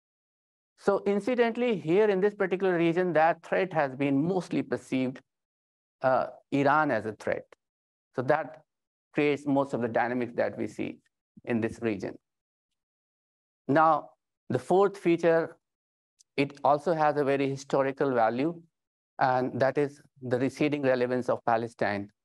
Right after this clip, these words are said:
The state of Palestine and, uh, the, the, the, the wishes to create a state of Palestine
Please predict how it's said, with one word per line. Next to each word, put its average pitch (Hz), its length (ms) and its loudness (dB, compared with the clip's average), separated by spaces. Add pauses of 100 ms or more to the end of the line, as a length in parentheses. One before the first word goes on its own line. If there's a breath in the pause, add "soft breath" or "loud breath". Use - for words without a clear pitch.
(120)
The 127 140 2
state 196 320 0
of 185 160 -2
Palestine 151 640 0 (760)
and, 135 480 2
uh, 131 240 2 (320)
the, 127 220 2
the, 120 220 0
the, 123 280 0
the 123 120 -2
wishes 151 420 2 (180)
to - 80 -4
create 147 320 0
a 127 80 -2
state 147 280 -2
of - 140 -4
Palestine 120 640 -2